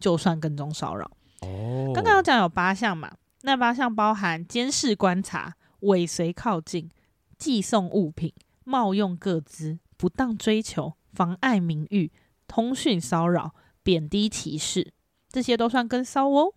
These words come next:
Speaker 2: 贬低歧视也算哦。
Speaker 1: 嗯，
Speaker 2: 好特别哦。
Speaker 1: 可能P-，P U A吧，我猜。
Speaker 2: 哦，有可能，有可能。
Speaker 1: 那因为你知道现在已经有跟骚法了，有没有法律的差别是，以前可能就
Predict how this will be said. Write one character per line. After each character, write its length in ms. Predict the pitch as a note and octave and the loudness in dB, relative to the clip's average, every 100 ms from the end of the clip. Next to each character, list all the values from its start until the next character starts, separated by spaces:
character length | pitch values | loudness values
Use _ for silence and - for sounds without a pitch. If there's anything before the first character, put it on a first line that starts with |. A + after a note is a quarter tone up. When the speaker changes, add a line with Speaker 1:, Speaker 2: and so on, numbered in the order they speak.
| _ _ _ | _ _ _
Speaker 2:
贬 240 | A2+ G#2 | -2 -2
低 220 | G#2+ E3 F#3+ | -4 -6 -6
歧 220 | - G#2 | -6 -6
视 160 | - | -2
也 120 | A2 D2 | -2 -4
算 320 | - G2 D2+ | -2 -2 -2
哦。 140 | D2+ G2+ | -6 -2
Speaker 1:
嗯， 480 | G#3 F#3 E3 G#2 F#3+ | 0 2 -2 -8 -10
Speaker 2:
好 140 | - | -10
特 180 | - D3+ | -4 -2
别 140 | G#3 G3 | 2 2
哦。 40 | |
Speaker 1:
可 60 | G3 | 4
能 80 | |
P-，P 380 | A3 B3 - C4+ | 4 2 2 2
U 160 | C4+ C#4 | 6 6
A 100 | C#4+ | 6
吧， 160 | A3+ | 6
我 120 | D#3+ - | 4 -2
猜。 260 | D3 C#3+ - - | -8 -8 -12 -6
Speaker 2:
哦， 560 | B2+ D#3 F#3+ G3 F#3 B2+ | -2 0 2 2 2 2
有 80 | |
可 220 | G#2+ C3 F#2 | 0 -4 -4
能， 160 | D#2+ | -4
有 100 | D#2+ | -6
可 160 | E2 D#2 | -8 -10
能。 80 | - | -4
Speaker 1:
那 240 | D#4+ D4 C4+ - _ | 0 0 -2 -10 _
因 160 | C4+ E4 | -2 2
为 140 | C#4+ | 2
你 80 | F#3+ | 0
知 80 | F#3 | 2
道 120 | G3 | 2
现 140 | G3+ | 2
在 160 | F#3+ F3+ | 2 2
已 160 | - E3 | -2 -2
经 80 | F3 | 0
有 120 | D#3 | -2
跟 180 | - D3 | -2 -6
骚 240 | - - | -6 -8
法 240 | - - | -6 -8
了， 160 | D2+ C2 | -10 -4
有 140 | F#3 G3+ | 2 2
没 140 | B3+ | 2
有 80 | A4+ B4+ | 2 2
法 240 | - E3+ | 2 2
律 140 | G3+ C#4 | 2 2
的 100 | F3 | 2
差 280 | - G3 | 0 0
别 200 | G3+ E3+ | 0 -2
是， 380 | D#3 - A3 F#3 - _ - | -4 -4 -2 -2 -6 _ -4
以 100 | G3+ | 0
前 220 | G#3+ B3+ | 2 2
可 100 | C#4 | 2
能 300 | F3+ E3 | 2 2
就 100 | E3+ | -2